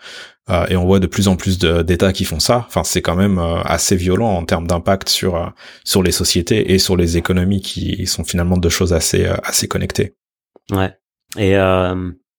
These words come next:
Speaker 2: c'est quelque chose que j'avais pas vraiment pensé avant, mais c'est vrai que il y a beaucoup de pays qui commencent à utiliser un langage, bah, qui, qui fait référence à la guerre. D'ailleurs, Macron, euh, dit clairement, « On est en, nous sommes en guerre. » Et, euh, et c'est un peu comme si chaque pays se,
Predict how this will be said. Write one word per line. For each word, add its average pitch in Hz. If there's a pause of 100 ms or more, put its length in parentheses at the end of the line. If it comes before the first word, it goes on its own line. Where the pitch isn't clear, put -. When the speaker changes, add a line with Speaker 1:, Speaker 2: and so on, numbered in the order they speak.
(140)
Speaker 2:
c'est 101
quelque 104
chose 143
que 131
j'avais 95
pas 107
vraiment 101
pensé 98
avant, 113
mais 104
c'est 92
vrai 101
que 87 (500)
il 95
y -
a 87
beaucoup 90
de -
pays 104
qui -
commencent 90
à 85
utiliser 85
un 87
langage, 87 (360)
bah, -
qui, -
qui -
fait 92
référence 87
à 85
la 85
guerre. 101
D'ailleurs, 82
Macron, 85
euh, 82
dit 85
clairement, « 90
On 82
est 85
en, 85
nous 87
sommes 82
en 87
guerre. » 113 (540)
Et, 95
euh, 85
et 87
c'est -
un 82
peu 101
comme 90
si 107
chaque -
pays 98
se, 85